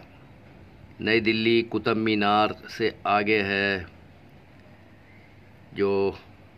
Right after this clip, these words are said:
छतरपुर मंदिर है उसके बराबर में है। कोई कॉम्प्लेक्स जो, जहाँ पर ये मेला लगने जा रहा है।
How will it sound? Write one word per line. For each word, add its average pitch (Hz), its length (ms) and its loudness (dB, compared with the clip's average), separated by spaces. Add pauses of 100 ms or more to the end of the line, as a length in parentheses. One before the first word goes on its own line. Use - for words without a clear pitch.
(800)
छतरपुर 110 540 -2
मंदिर 107 400 0
है 101 400 0 (800)
उसके 104 320 -2
बराबर 104 480 4
में 101 220 0
है। 95 420 -2 (2250)
कोई 95 420 0 (720)
कॉम्प्लेक्स 104 600 0 (240)
जो, 98 500 0 (260)
जहाँ 101 320 -2 (100)
पर 101 100 -2
ये 95 160 -2
मेला 92 280 -2
लगने 90 320 0
जा 85 200 -2
रहा 78 180 -6
है। 69 200 -10